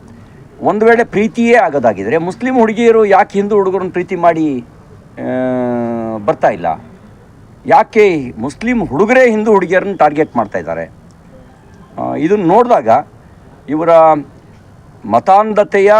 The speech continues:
ಜಿಹಾದ್ನ ವಿಸ್ತರಣೆಯನ್ನು ಲವ್ ಜಿಹಾದ್ ಮೂಲಕ ಮಾಡ್ತಾ ಇದ್ದಾರೆ ಅಂಥೇಳಿ ಅನಿಸುತ್ತೆ. ಹಾಗಾಗಿ ಮಾನ್ಯ ಮುಖ್ಯಮಂತ್ರಿಗಳು ಇದನ್ನೂ ಇಂಡಿವಿಜುವಲ್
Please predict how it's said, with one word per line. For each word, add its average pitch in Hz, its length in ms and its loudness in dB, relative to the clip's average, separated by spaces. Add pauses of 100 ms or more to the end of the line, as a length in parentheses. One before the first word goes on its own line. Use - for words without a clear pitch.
(160)
ಜಿಹಾದ್ನ 175 680 2 (720)
ವಿಸ್ತರಣೆಯನ್ನು 147 1000 -2 (640)
ಲವ್ 170 280 0
ಜಿಹಾದ್ 214 360 2
ಮೂಲಕ 175 280 -6
ಮಾಡ್ತಾ 135 320 0
ಇದ್ದಾರೆ 135 260 0
ಅಂಥೇಳಿ 127 520 -4 (1000)
ಅನಿಸುತ್ತೆ. 156 460 -4 (680)
ಹಾಗಾಗಿ 156 720 0
ಮಾನ್ಯ 143 240 0
ಮುಖ್ಯಮಂತ್ರಿಗಳು 156 680 -4
ಇದನ್ನೂ 214 460 0
ಇಂಡಿವಿಜುವಲ್ 196 640 0